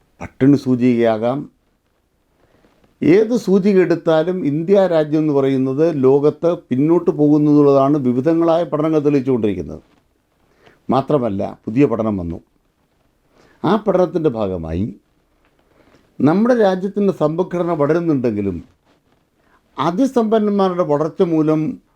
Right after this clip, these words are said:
കാർ വിപണിയിൽ സംഭവിക്കുന്ന ഒരു പുതിയ പ്രവണത പുറത്തു വന്നു. പ്രവണത എന്താണ്? ഉയർന്ന വിലയുള്ള വലിയ കോടികളുടെ കാറുകൾക്ക് ഡിമാൻഡ് വർദ്ധിക്കുന്നു.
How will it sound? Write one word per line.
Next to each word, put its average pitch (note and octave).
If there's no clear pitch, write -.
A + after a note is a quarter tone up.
കാർ G3
വിപണിയിൽ F#3+
സംഭവിക്കുന്ന D3+
ഒരു C#3
പുതിയ F3
പ്രവണത D3+
പുറത്തു A#2+
വന്നു. F2
പ്രവണത C#3+
എന്താണ്? B2+
ഉയർന്ന G#3
വിലയുള്ള F#3
വലിയ F3
കോടികളുടെ F#3+
കാറുകൾക്ക് D#3
ഡിമാൻഡ് D3
വർദ്ധിക്കുന്നു. G#2